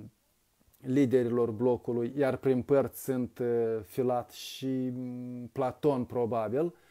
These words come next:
și mesajul zice, uh, „Noi îi vom scoate la libertate”. Asta e o diversiune electorală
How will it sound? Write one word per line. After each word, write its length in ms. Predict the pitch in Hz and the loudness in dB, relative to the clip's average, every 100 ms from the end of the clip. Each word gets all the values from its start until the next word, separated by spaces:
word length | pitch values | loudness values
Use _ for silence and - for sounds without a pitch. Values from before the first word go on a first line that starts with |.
| _ _ _ _ _ | _ _ _ _ _
și 200 | - 143 | -8 -2
mesajul 480 | 139 127 147 123 127 | -2 0 -2 0 0
zice, 680 | 117 139 - 131 127 127 117 _ _ _ _ _ _ _ _ _ _ _ _ - | 0 -2 2 2 4 0 -6 _ _ _ _ _ _ _ _ _ _ _ _ 0
uh, 300 | 147 143 139 110 - - - 92 - - | 4 6 4 -2 -12 -16 -20 -20 -14 0
„Noi 220 | 156 156 | 4 6
îi 80 | 131 | 6
vom 180 | 139 | 2
scoate 320 | 131 156 143 135 | 0 0 0 2
la 120 | 131 | 4
libertate”. 760 | 127 123 123 - 117 101 98 - _ _ _ _ _ _ _ | 4 2 0 0 -4 -6 -14 -18 _ _ _ _ _ _ _
Asta 360 | 170 185 190 | -4 -2 2
e 240 | 170 165 175 | 4 6 6
o 280 | 160 165 151 | 6 6 6
diversiune 640 | 151 147 151 - 156 143 | 6 6 4 4 2 4
electorală 760 | 139 135 - 123 120 135 170 | 2 2 0 0 2 2 0